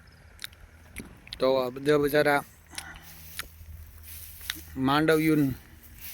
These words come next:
તૂટી બહુ ને પાથરાય માણાના એમણે પીડ્યા હતા.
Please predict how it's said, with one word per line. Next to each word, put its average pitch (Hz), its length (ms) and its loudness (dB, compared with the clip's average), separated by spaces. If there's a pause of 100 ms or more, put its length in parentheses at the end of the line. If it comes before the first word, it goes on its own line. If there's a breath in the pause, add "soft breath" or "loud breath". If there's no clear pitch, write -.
(480)
તૂટી 160 320 0
બહુ 156 320 6 (1160)
ને 139 360 2 (1160 loud breath)
પાથરાય 156 460 6
માણાના 156 400 4
એમણે 151 240 2
પીડ્યા 151 260 4
હતા. 151 400 0